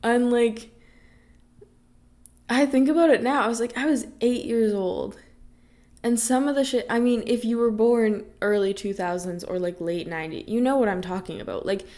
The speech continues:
the amount of things,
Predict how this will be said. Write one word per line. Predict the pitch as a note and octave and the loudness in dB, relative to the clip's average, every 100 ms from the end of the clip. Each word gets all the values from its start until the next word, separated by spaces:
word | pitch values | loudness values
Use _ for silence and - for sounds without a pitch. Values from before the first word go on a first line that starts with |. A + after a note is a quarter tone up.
| - - - - | -20 -20 -20 -8
the | G3+ A3+ | 0 4
amount | A3+ G#3+ G#3 G3 B3 C4 - - | 4 4 2 0 -4 -6 -14 -4
of | G#3+ G3+ F#3+ - - - - - - _ _ - - - | -2 0 -4 -12 -18 -20 -20 -20 -20 _ _ -20 -20 0
things, | G#3+ G#3 E3+ E3+ F#3 - | 2 2 -2 -8 -8 -8